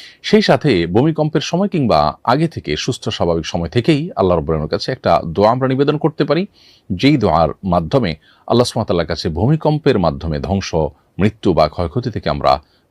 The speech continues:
বেঁচে থাকতে পারি, আত্মরক্ষা করতে পারি। দোয়াটি নবী সাল্লাল্লাহু আলাইহি ওয়াসাল্লাম পাঠ করতেন, সেটি হলো, "আল্লাহুম্মা ইন্নী আউযু বিকা মিনাত তারাদ্দি ওয়াল হাদাম ওয়াল গারাকি ওয়াল হারাক।"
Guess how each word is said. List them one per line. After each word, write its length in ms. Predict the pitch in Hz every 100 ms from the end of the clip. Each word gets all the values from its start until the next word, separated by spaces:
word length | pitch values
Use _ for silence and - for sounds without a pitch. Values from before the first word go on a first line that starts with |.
| -
বেঁচে 360 | 71 104 -
থাকতে 280 | 87 76 -
পারি, 280 | 71 71 73
আত্মরক্ষা 580 | - - 64 - - - _ _ -
করতে 280 | 82 -
পারি। 220 | 69 95 71 _ - - - - - 117
দোয়াটি 220 | 135 180
নবী 140 | 185
সাল্লাল্লাহু 120 | 170
আলাইহি 80 | 170
ওয়াসাল্লাম 240 | 160 165 156
পাঠ 180 | 151
করতেন, 260 | - 143 147
সেটি 200 | - 135
হলো, 180 | 127 123
"আল্লাহুম্মা 420 | 117 117 113 113
ইন্নী 140 | 107
আউযু 320 | 104 85 101 95
বিকা 100 | 92
মিনাত 160 | 87 -
তারাদ্দি 440 | 92 107 95 95
ওয়াল 180 | 82 76
হাদাম 600 | 69 - 98 78 64 - - _ _ _ -
ওয়াল 160 | 104 95
গারাকি 380 | 110 135 -
ওয়াল 160 | 107 92
হারাক।" 440 | - 165 131 -